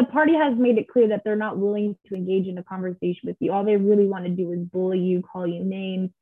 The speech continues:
and, and it just becomes a, an, a, a pathway for them to be able to express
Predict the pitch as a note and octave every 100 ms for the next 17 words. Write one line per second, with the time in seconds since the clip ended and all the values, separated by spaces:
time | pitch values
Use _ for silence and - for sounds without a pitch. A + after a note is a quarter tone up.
0 | _ _ - G#3+ - G#3+ G#3 B3 - A#3
1 | A#3 G#3+ G#3 - G3+ - G3+ G3+ - F#3+
2 | F#3+ F#3 F3+ G3+ - G#3 G3+ - G3+ F#3+
3 | G3 F#3+ F#3+ F#3+ F#3+ F#3 F#3 - - _
4 | - G3